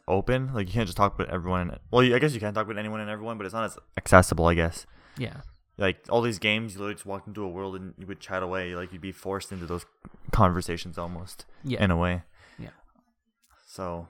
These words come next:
Speaker 1: I don't know. It's, uh, I don't know, I feel like it was better back then, but rose-tinted glasses, am I right, boys?
Speaker 2: Yeah, I mean, that also,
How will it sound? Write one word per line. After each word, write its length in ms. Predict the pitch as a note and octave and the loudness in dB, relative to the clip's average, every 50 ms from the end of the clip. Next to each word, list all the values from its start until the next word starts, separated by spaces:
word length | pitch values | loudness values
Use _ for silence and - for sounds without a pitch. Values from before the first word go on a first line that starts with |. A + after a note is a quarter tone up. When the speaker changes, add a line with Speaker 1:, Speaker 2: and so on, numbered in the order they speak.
| _ _ _ G#2 | _ _ _ -4
Speaker 1:
I 80 | G2 F#2 | -2 -2
don't 80 | F2+ | -2
know. 180 | E2+ E2+ E2+ F#2 - _ _ _ _ _ _ _ _ _ _ _ _ _ _ _ _ _ _ _ _ _ _ _ _ _ _ _ _ _ _ | -2 -4 -6 -8 -12 _ _ _ _ _ _ _ _ _ _ _ _ _ _ _ _ _ _ _ _ _ _ _ _ _ _ _ _ _ _
It's, 260 | - F#2+ - - - - | -6 -6 -6 -6 -6 -4
uh, 440 | F#2 F2+ F2 E2+ E2+ E2+ F2 F2+ F2 _ _ _ _ _ _ _ _ _ _ _ _ _ _ _ _ _ _ _ - | -4 -2 -2 -4 -4 -6 -8 -10 -12 _ _ _ _ _ _ _ _ _ _ _ _ _ _ _ _ _ _ _ 0
I 40 | G#2+ | 0
don't 80 | G2 F#2 | 2 2
know, 40 | |
I 80 | F2+ F2+ | 0 0
feel 140 | - A2+ G#2 | 0 2 2
like 100 | G2+ F#2 | 2 2
it 60 | G2 | 2
was 140 | F#2+ F#2 F2 | 0 0 0
better 200 | D#2+ F#2 F2 F2 | 0 0 0 2
back 220 | E2 F2 E2+ E2+ - | 0 -2 -4 -6 -8
then, 220 | F#2 F2+ G2 F#2+ - | -10 -12 -10 -12 -12
but 100 | - G2 - _ _ _ _ _ _ _ _ _ _ _ _ _ - | -14 -16 -16 _ _ _ _ _ _ _ _ _ _ _ _ _ -2
rose-tinted 500 | G#2+ G2+ G2+ - - G#2+ G2 G#2 G2+ A2 | 0 0 0 -2 -4 -6 -6 -4 -2 6
glasses, 380 | G#2+ A2 A2+ A2 - A2 G2+ | 8 8 8 8 8 2 -2
am 120 | F#2+ G2 G2 | -2 -2 -2
I 100 | G2 G2+ | 0 0
right, 280 | G2+ G#2 A2+ - - | 0 0 -2 -4 -4
boys? 420 | - A#2 A#2+ B2 B2+ A#2+ - - - - - - - - - - - - - - - - - - | -6 -4 -4 -4 -4 -6 -8 -10 -12 -14 -16 -16 -14 -14 -14 -14 -16 -18 -20 -20 -20 -20 -14 -6
Speaker 2:
Yeah, 360 | F#3+ G#3 A#3 A#3 A#3 A3 G#3 - | -2 0 2 2 2 2 2 2
I 60 | G3 | 2
mean, 200 | A3+ A#3 A3 F#3+ | 2 2 2 2
that 140 | E3+ G3 F#3+ | 2 2 2
also, 420 | G#3+ A#3 - - G#3 F3+ E3 C#3+ | 2 0 0 -2 -4 -4 -6 -8